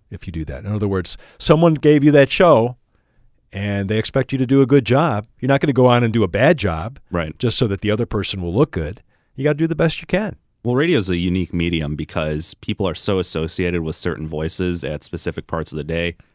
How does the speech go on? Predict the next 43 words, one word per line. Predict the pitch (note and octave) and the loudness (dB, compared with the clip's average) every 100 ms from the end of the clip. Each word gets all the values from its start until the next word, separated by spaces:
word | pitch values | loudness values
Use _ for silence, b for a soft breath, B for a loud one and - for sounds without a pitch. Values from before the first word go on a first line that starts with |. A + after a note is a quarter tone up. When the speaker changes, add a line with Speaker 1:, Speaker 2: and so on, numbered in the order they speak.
| _ | _
Speaker 2:
you | - | -8
know, | D2+ D2+ | -8 -6
like | D2+ - | -10 -6
you | F2 | -6
in | E2 | -4
the | D#2 | -6
afternoon | D#2+ D#2+ F#2 G#2 | -8 -4 -2 -2
slot | - F#2 D2+ | -2 -4 -4
for | - | -8
so | - C#2+ | -10 -8
long, | C#2+ C#2+ C#2 C#2+ - _ _ | -8 -8 -10 -12 -16 _ _
um, | D2+ D2 C#2+ D2 - | -8 -8 -8 -10 -8
Lynn | F2 D#2+ | -4 -4
in | |
the | D#2 | -2
morning, | E2 E2 D#2 D#2 | -2 -2 -4 -6
Terry | D#2+ E2 D#2+ D#2 | -6 -6 -4 -6
following | - D#2 D2 D2+ D2 D#2+ | -6 -6 -4 -6 -4 -2
Lynn, | F2 D#2 D#2 - _ _ | -2 -2 -6 -8 _ _
that | E2 D#2+ D2+ - | -4 -2 -4 -6
when | F#2 E2+ | -2 -2
there's | D#2+ D#2+ - | -2 -4 -4
any | G#2+ A2 G2 E2+ - _ _ _ | -2 0 0 -2 -6 _ _ _
straying | - - E2+ E2+ F2+ | -14 -6 -4 -2 -4
from | - F2+ | -4 -4
that | C#2 - | -4 -8
path, | - D#2+ F2 - | -6 -4 -4 -6
it | - | -6
immediately | F2 F#2 G#2 F2 E2 D#2+ D#2 | -2 0 0 0 -2 -4 -8
raises | - D#2+ D2+ | -6 -6 -6
people's | - D#2+ D2+ A2 | -8 -6 -4 -2
ears | C3 E2 | -2 -2
because, | E2 E2 D#2 D#2 - | -4 -4 -4 -4 -4
hey, | C3 | -4
this | G#2+ | -2
isn't | F#2 D#2+ | -4 -8
the | - | -8
familiar | - E2 D#2 D2+ | -6 -4 -4 -6
voice | D2+ D#2+ D#2+ - - | -6 -6 -4 -8 -12
that | - | -8
we | C#2+ | -8
had. | D2+ F#2+ D#2+ D#2+ _ - | -4 -2 -2 -6 _ -18
Speaker 1:
Yeah. | E2+ | -16